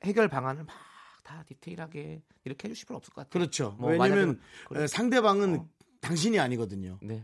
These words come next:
Speaker 2: 그렇기 때문에 당신의 방향에 대해서 틀림없이 존중은
Speaker 1: 음.
Speaker 2: 하지만 나는 그대로 할 수가 없는 거예요.
Speaker 1: 그냥 그 얘기에
Speaker 2: 예.
Speaker 1: 공감해주고
Speaker 2: 예.
Speaker 1: 그냥 그렇게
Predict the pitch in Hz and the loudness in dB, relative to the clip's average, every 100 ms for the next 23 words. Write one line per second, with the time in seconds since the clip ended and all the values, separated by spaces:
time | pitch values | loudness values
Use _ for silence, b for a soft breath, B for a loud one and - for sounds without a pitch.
0 | - 190 190 202 175 147 185 147 220 233 | 0 2 4 2 0 -2 -2 -2 -4 -2
1 | 240 240 - 156 185 220 233 233 226 196 | 0 0 -2 -2 0 2 0 0 2 2
2 | 196 196 151 214 233 233 - - 254 262 | 2 2 0 0 0 -2 -8 -4 -2 0
3 | 226 - 220 190 160 175 190 170 160 135 | -2 -2 -4 -2 -2 0 0 0 -4 -6
4 | 131 175 180 170 _ 120 139 220 160 160 | -4 -4 -6 -14 _ -4 -2 0 0 -2
5 | 143 160 - 180 107 123 170 107 - - | -2 -6 -6 -4 -2 0 -2 -4 -10 -8
6 | 165 214 196 151 147 165 165 127 - 180 | -4 -4 0 0 2 2 2 4 6 8
7 | 175 147 120 117 131 135 135 135 123 117 | 6 2 -2 0 4 4 4 0 -2 -6
8 | 113 127 _ 131 131 127 131 - 135 | -8 -14 _ -6 -4 -4 -8 -4 -4